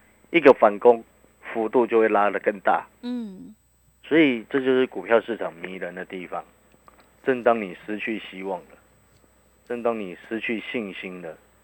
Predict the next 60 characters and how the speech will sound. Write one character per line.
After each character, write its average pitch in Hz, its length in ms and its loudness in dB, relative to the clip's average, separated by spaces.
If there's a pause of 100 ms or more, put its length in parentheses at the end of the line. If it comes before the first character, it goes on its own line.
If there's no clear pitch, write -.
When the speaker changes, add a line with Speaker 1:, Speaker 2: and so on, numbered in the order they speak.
(280)
Speaker 1:
正 123 160 -2
当 113 180 2
你 98 220 -6
完 107 220 -4
全 104 180 -8
都 117 100 0
不 117 140 -6
想 87 200 -8
看 110 260 0
盘 - 100 -14 (160)
了， - 100 -20 (480)
正 123 160 2
当 117 160 4
你 107 120 -4
完 101 200 -2
全 104 220 -10
都 117 100 2
不 120 160 -8
想 90 220 -6
跟 123 160 -4
阿 120 100 -2
翔 101 120 -4
老 90 80 -8
师 104 100 -8
讲 95 200 -12
话 107 200 2
了， 90 100 -8 (180)
Speaker 2:
<laughs> - 180 -8
是。 - 340 -8
Speaker 1:
对 214 320 2
不 135 80 6
对？ 135 160 8
现 139 160 0
在 135 120 2
很 110 140 0
多 117 140 4
人 113 100 2
都 110 120 0
是 135 120 2
只 294 600 -2
要 120 200 4 (300)
盘 117 260 -2
势 139 140 0
一 120 60 -2
不 - 100 0
好 104 140 2
就 113 100 -4
觉 - 120 -12
得， - 60 -6
啊， - 260 -6
都 143 140 -10
是， 131 380 -10
都 151 100 0
是 151 120 -2
老 117 160 0
师 - 100 -14
害 143 220 -2
的， 107 100 -8
不 - 140 -8
管 110 180 -4